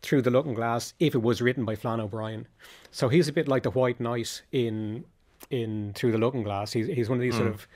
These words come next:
Speaker 1: clumsy figures, but he's coming out with the, with, with the right ideas, you know.
Speaker 2: You were telling me as, as you were coming in, um, is it tomorrow night the launch is?
Speaker 1: That's
Speaker 2: Or
Speaker 1: correct,
Speaker 2: yeah,
Speaker 1: yeah,
Speaker 2: tomorrow
Speaker 1: yeah.
Speaker 2: night, that this is a very nervous period
Speaker 1: Oh,
Speaker 2: for, for you as a
Speaker 1: man.
Speaker 2: novelist.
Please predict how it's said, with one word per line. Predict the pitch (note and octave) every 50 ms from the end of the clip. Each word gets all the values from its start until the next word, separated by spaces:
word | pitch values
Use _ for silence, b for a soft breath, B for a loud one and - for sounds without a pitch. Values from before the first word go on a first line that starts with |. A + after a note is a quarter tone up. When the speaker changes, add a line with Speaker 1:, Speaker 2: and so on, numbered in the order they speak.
| b b b b b b b b b b b -
Speaker 1:
clumsy | - - - D3+ E3 D#3+ C#3 - C#3 A2+
figures, | - - C#3 A#2 B2 A#2+ A2 -
but | - C3 A#2+
he's | A#2+ A#2+ A2+ -
coming | - - C#3 C3 C3 C3
out | B2 B2 B2+ A2+ - -
with | D#3+ B2 A#2
the, | - C3+
with, | - C#3+ B2+ -
with | - B2 A#2
the | - A2+
right | A#2 A#2+ B2+ A#2+ G#2+
ideas, | G#2+ G#2+ G#2 G#2 C3 C3 B2+ A#2 A2+ A#2+ - - - _ - D4+
you | F#3+ A#2+ A#2
know. | A2+ A2 A2+ C3+ - B B B B B B B
Speaker 2:
You | - C3 C3+
were | B2+ B2
telling | A2+ - D3 C3+ C#3 C#3+ C#3+ C#3+
me | C#3 B2+ B2 A#2
as, | - A#2+ A2+ G#2+ G2+
as | A2+ - C3 A2+ A2
you | A2 G#2+
were | G#2
coming | F#2 - A2+ G#2+ G#2 G#2
in, | G#2+ G#2 G#2 G2+ G2 -
um, | A#2+ G#2+ G2+ G2+ G#2+
is | - B2+ G#2 G#2+
it | G#2 -
tomorrow | - A#2 A2+ A2+ A#2+ B2+ C3+
night | C3+ C#3 C3+ C3 B2+
the | - C3+
launch | B2 B2 A#2+ A#2 A2+ A2 - A#2
is? | A2 G2+
Speaker 1:
That's | B2+ C3+ - - -
Speaker 2:
Or | -
Speaker 1:
correct, | C#3+ C3 B2+ G#2+ G2+ F#2 F2+
Speaker 2:
yeah, | A2+ A2
Speaker 1:
yeah, | G#2+
Speaker 2:
tomorrow | G2+ A2 A2+ A2+
Speaker 1:
yeah. | G#2+ G#2 G#2+
Speaker 2:
night, | B2 E3 D#3+ B B B B B
that | - B2 - -
this | D#3+ D3+ - -
is | C#3 A2+
a | C#3
very | A2+ A2+ C3 B2+ B2+ B2+ A#2+
nervous | A#2+ B2 B2+ B2+ B2+ B2+ B2+ A2+ A2+ A2+ -
period | - - C3+ A#2 A2+ A2 G#2+ G#2+ G#2 G2+ G2+
Speaker 1:
Oh, | B2+ B2+ B2+ B2 B2 A#2+ A2+ A2+ D3+
Speaker 2:
for, | E3 F#3
for | -
you | - - - - -
as | - F#3+
a |
Speaker 1:
man. | F#3+ G3
Speaker 2:
novelist. | - B2 C3 C3+ C#3 B2+ - B3+ -